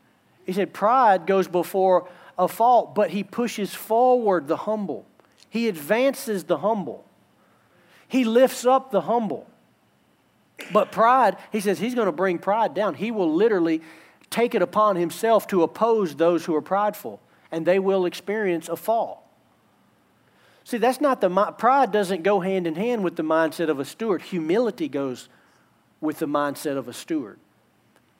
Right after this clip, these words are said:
'Cause a steward says, "I don't own this. I'm taking care of this or some, for someone else." By default, that's, that's humbling. By default, that's a position of humility to acknowledge, "This isn't mine.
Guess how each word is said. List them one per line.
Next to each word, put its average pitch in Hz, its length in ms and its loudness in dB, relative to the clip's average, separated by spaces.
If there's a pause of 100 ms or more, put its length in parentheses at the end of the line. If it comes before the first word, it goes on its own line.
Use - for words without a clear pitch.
(120)
'Cause 180 180 -2
a 160 80 -4
steward 214 400 -2
says, 160 200 0
"I 160 100 4
don't 156 160 0
own 185 200 0
this. 131 180 -6
I'm 180 120 -6
taking 151 320 -4
care 170 200 -2
of 143 100 -2
this 156 200 -4
or 147 60 -6
some, 170 260 -2 (200)
for 180 200 0
someone 175 360 0
else." 180 220 2 (260)
By 202 180 6
default, 190 600 2
that's, 185 260 0 (120)
that's 175 340 -2 (140)
humbling. 151 600 -4 (480)
By 190 140 8
default, 202 420 0
that's 202 180 2
a 185 60 -2
position 180 460 -2
of 165 140 -2
humility 180 480 0
to 170 160 -2
acknowledge, 160 560 2
"This 165 200 -6
isn't 202 240 -6
mine. 135 400 -8